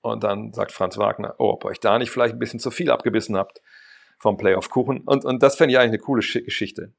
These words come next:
Würde Würze reinbringen, bin ich, bin ich vollkommen bei, bei dir und bei Kevin O'Connor von, von The Ringer ist er ja. Ähm, von daher, äh, ja, let's do it. Ähm,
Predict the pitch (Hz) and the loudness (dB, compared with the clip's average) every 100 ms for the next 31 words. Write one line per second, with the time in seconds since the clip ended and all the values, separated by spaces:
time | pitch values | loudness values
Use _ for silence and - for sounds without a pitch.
0 | - 113 143 113 117 - 117 117 117 113 | -10 2 2 4 0 2 2 4 2 0
1 | 107 107 - 110 - 110 117 104 101 98 | 2 -2 -2 -6 0 0 0 0 2 4
2 | 101 95 107 101 98 - 104 95 - 95 | 2 2 4 6 4 2 0 0 -2 -2
3 | 92 92 - - - 104 92 98 92 - | -2 -10 -12 -14 -10 -4 -2 -2 -4 -6
4 | 87 87 - _ - - - _ 101 98 | -8 -8 -12 _ -20 -20 -20 _ 4 4
5 | 98 95 101 _ _ _ - - 117 117 | 4 -2 -10 _ _ _ -20 -4 0 4
6 | 123 123 123 123 123 120 123 123 123 117 | 4 4 6 6 4 2 2 2 2 0
7 | - _ _ _ _ - 123 180 - - | -4 _ _ _ _ 2 4 4 0 -14
8 | - 113 117 - 135 160 - - 107 92 | 0 0 2 -2 -2 -2 -4 -8 -6 -6
9 | 95 | -8